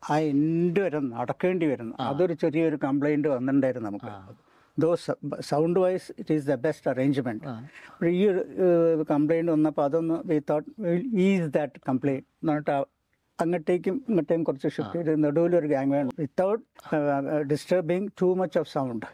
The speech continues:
Speaker 2: ആ. തിയേറ്ററുകളുടെ കാര്യത്തിൽ തന്നെ ഒരുപാട് മാറ്റങ്ങൾ വന്നിട്ടുണ്ടായിരുന്നു. സിംഗിൾ സ്ക്രീനുകൾ, ഡബിൾ, ആ, മ-, ഡബിൾ സ്ക്രീൻ, അതേപോലെ മൾട്ടിപ്ലക്സുകളൊക്കെ ആയി മാറിയിട്ടുണ്ടായിരുന്നു. Even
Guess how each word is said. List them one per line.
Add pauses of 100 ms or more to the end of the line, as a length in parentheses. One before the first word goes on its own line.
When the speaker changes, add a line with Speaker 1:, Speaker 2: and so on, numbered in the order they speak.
(120)
Speaker 2:
ആ. (260)
തിയേറ്ററുകളുടെ
കാര്യത്തിൽ
തന്നെ
ഒരുപാട്
മാറ്റങ്ങൾ
വന്നിട്ടുണ്ടായിരുന്നു.
സിംഗിൾ
സ്ക്രീനുകൾ, (500)
ഡബിൾ,
ആ,
മ-,
ഡബിൾ
സ്ക്രീൻ,
അതേപോലെ
മൾട്ടിപ്ലക്സുകളൊക്കെ
ആയി
മാറിയിട്ടുണ്ടായിരുന്നു.
Even